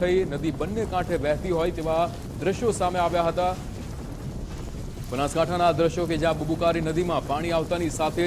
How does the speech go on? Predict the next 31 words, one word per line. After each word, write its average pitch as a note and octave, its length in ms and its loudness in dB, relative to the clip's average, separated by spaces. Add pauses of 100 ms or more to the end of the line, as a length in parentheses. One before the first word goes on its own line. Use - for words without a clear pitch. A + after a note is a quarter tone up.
જ E3+ 140 -2 (260)
આ C#3 80 0
નવા G3 300 6
નીરની F#3+ 400 2
જે F3+ 140 2
આવક E3+ 260 4 (100)
થઈ F3+ 160 2
છે F3 180 -2
તેને E3+ 200 -2
જોવા D#3 220 0
માટે E3 320 0
લોકોના F#3+ 520 0
પણ G3 280 -2
ટોળા E3+ 400 0
એકઠા D#3 300 -2
થઈ D3+ 240 -2
ગયા D#3+ 240 2
હતા. E3+ 240 2 (340)
ધોધમાર G3 340 4
વરસાદ G#3+ 420 2
ખાબકી G3 280 2
રહ્યો G3 240 4
છે, G3 180 2
ત્યારે F#3 200 2
બનાસકાંઠાની F#3 720 0
જ F3 60 -4
વાત G3 260 4
કરીએ F#3+ 240 2
તો F3+ 200 -4
દાંતા G#3+ 340 2
તાલુકામાં F#3 720 0